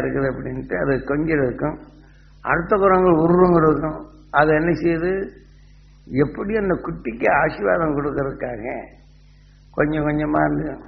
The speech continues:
இப்படி நீட்டு வந்து கொஞ்சம் கொஞ்சமா நகர்ந்து வருது. குறைஞ்சது ஒரு மணி நேரம் இருக்கும். இந்த குட்டி குரங்கு மீண்டும் அதை கஷ்டப்பட்டு எடுத்து கையில வச்சிருக்குது. அதுகிட்ட வர்றதுக்கு முன்னாடி இந்த குட்டிக்கு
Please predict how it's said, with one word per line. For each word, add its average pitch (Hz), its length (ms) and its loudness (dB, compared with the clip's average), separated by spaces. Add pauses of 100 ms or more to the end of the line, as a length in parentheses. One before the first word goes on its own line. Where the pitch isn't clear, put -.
(1300)
இப்படி 143 280 -4 (140)
நீட்டு 147 240 -6
வந்து 127 140 -4 (100)
கொஞ்சம் 143 280 -4
கொஞ்சமா 143 340 -2 (320)
நகர்ந்து 131 360 -8
வருது. 64 220 -14 (100)
குறைஞ்சது 160 440 2 (120)
ஒரு 131 220 -2
மணி 71 160 -10 (100)
நேரம் 67 280 -6
இருக்கும். 53 320 -16 (1300)
இந்த 156 160 0 (140)
குட்டி 165 280 -8
குரங்கு 180 380 0 (180)
மீண்டும் 202 360 0
அதை 180 100 2 (100)
கஷ்டப்பட்டு 175 600 -4
எடுத்து 156 220 -6 (100)
கையில 156 280 2
வச்சிருக்குது. 131 560 -4 (2250)
அதுகிட்ட 156 420 2 (140)
வர்றதுக்கு 160 400 2
முன்னாடி 180 240 2
இந்த 151 120 0 (120)
குட்டிக்கு 147 680 -4